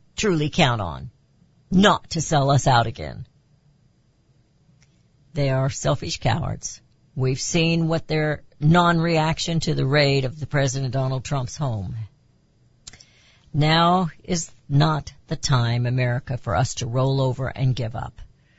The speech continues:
This is not the American way.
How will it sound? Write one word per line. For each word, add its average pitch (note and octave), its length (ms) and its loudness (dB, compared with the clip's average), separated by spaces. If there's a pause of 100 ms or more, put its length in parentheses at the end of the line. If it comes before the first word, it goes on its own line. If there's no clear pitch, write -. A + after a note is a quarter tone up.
(340)
This D#3 280 0
is D#3+ 180 2
not B2+ 300 2
the - 140 -2
American A#2+ 540 0
way. A2 400 -10